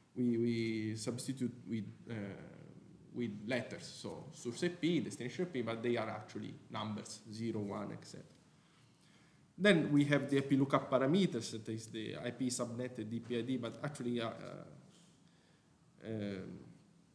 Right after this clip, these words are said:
we'll not use these I P parameters, but if you need, you can just define, like, uh, an I P da-, address with a zero. And then there is the second part, that, the, uh, that is the class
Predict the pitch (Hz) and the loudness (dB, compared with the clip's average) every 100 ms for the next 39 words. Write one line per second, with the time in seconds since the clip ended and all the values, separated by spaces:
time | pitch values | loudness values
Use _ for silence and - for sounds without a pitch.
0 | - _ - - 147 147 127 127 - 120 | -20 _ -20 2 8 8 6 0 -2 -2
1 | 117 117 113 110 110 - 110 110 123 117 | -2 -4 -6 -6 -6 -6 -6 -2 -2 -2
2 | 117 113 - - - 110 - 120 127 120 | -4 -6 -10 -12 -10 -6 -4 -4 -2 -2
3 | 117 110 110 110 110 107 113 107 - 110 | -2 -4 -6 -8 -12 -8 -6 -6 -8 -10
4 | 107 117 110 107 107 107 104 - 110 - | -12 -8 -6 -4 -6 -8 -10 -12 -12 -10
5 | 113 113 - 113 107 - 107 104 110 - | -10 -10 -8 -8 -8 -10 -10 -10 -12 -10
6 | 117 104 107 107 110 - - - - _ | -10 -10 -6 -6 -6 -10 -14 -20 -20 _
7 | - _ - - - - _ _ _ _ | -20 _ -20 -20 -20 -20 _ _ _ _
8 | _ _ _ _ _ _ _ _ _ _ | _ _ _ _ _ _ _ _ _ _
9 | - 220 269 190 143 143 127 - 165 262 | 4 6 6 6 4 4 2 2 4 4
10 | - 214 - 143 139 135 160 - 135 131 | 8 8 8 4 2 2 0 0 0 0
11 | 147 147 139 135 131 131 180 175 160 208 | 0 0 0 2 2 6 10 12 10 8
12 | - - | 2 0